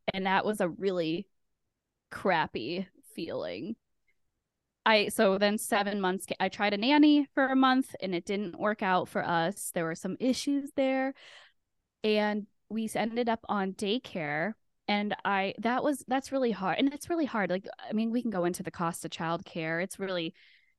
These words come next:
that's also that keeps women out of the workforce too. I have some friends that left the workforce because the, just the,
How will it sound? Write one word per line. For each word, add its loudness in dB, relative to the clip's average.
that's 4
also 2
that -4
keeps -10
women 0
out -2
of -4
the -2
workforce -8
too. -6
I 0
have -4
some -12
friends -6
that -4
left 0
the 0
workforce -4
because -4
the, -8
just -8
the, -8